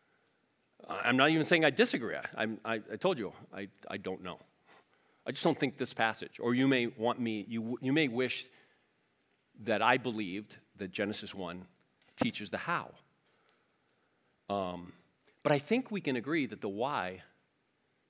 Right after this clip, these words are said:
is really more important, considering the fact that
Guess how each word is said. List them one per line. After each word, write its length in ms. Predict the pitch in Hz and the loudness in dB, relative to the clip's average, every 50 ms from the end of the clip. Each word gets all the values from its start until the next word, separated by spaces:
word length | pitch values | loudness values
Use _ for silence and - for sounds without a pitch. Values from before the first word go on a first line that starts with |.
| _ _ _ _ | _ _ _ _
is 140 | - - - | -20 -18 -12
really 280 | 101 110 131 147 160 | -8 -6 -4 -4 -4
more 200 | 143 120 - 139 | -4 -4 -4 -6
important, 480 | 123 98 - 90 104 131 180 202 208 - - _ _ _ _ _ _ _ _ _ _ _ _ _ _ | -6 -8 -8 -8 -10 -8 -8 -12 -14 -14 -18 _ _ _ _ _ _ _ _ _ _ _ _ _ _
considering 380 | - 104 - 117 120 131 131 | -14 -10 -8 -4 -2 -2 -2
the 80 | 113 101 | -2 0
fact 260 | 120 113 117 127 - | 0 0 0 0 -2
that 160 | 110 98 - | -6 -6 -6